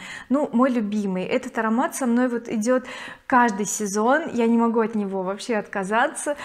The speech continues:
потому что любовь, вот любовь. И если меня спросят, какой аромат, вот если все ароматы, э, у тебя отнимут, и можно будет оставить только один, то я, скорее всего, выберу его.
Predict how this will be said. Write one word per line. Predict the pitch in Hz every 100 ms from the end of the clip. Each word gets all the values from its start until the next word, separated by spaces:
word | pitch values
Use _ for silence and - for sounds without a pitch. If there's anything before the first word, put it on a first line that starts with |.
| - -
потому | 214 214
что | 214 214 208 - - _ _ _ _ _ _ _ _ _ _
любовь, | 240 220 185 170 - - -
вот | 196 196
любовь. | 202 208 240 359 - -
И | 247
если | 247 240 294 - 269 -
меня | 247 254 262
спросят, | 262 254 247 214 - - -
какой | - 220 285
аромат, | - 233 233 240 240 233 - - - -
вот | 233 226
если | 269 285
все | - 302
ароматы, | 262 226 214 208 214 208
э, | 196 196 196 202
у |
тебя | 196 214 202 196
отнимут, | 196 330 403 330 -
и | 233
можно | 226 269 294 247
будет | 240 262
оставить | - 247 254 262
только | 233 220 220
один, | 220 202 214 185 180 - -
то | -
я, | 220 285
скорее | 277 233 226
всего, | 240 - 202
выберу | 190 202 196 196
его. | 196 202 196 190